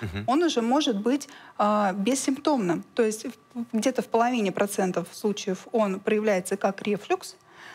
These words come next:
Speaker 2: и его находят при выполнении эндоскопии.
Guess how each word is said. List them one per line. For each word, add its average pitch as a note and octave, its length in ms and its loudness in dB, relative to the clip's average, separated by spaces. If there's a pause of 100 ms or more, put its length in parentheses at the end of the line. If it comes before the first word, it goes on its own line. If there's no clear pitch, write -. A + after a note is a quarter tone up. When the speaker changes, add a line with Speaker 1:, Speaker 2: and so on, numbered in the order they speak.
(260)
Speaker 2:
и C#4+ 60 2
его C#4+ 220 4
находят C4 520 2
при B3 120 0
выполнении A#3+ 500 2
эндоскопии. A3 720 0